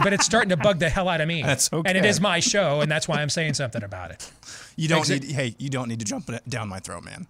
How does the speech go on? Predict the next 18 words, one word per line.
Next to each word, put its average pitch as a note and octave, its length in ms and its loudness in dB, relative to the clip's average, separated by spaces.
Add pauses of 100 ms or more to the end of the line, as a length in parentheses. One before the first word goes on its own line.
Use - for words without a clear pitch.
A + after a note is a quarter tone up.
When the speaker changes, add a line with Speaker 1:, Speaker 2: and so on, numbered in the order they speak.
(160)
Speaker 1:
It's D#3+ 160 -4
all A#3 80 0
right. G3 160 0
Is D#3+ 140 0
it F3+ 120 -4
just, E3 180 -2
where F#3 140 0
is D3+ 80 0
it E3+ 60 -4
coming A3+ 260 -2
from? F2 200 -10 (220)
Speaker 2:
It's D3 200 0
coming D3+ 180 0
from B2 140 -4
Shannon's G2+ 640 -6
Speaker 1:
Oh, A#2 140 -2
Speaker 2:
side. - 200 -2
Speaker 1:
okay. G2+ 200 -4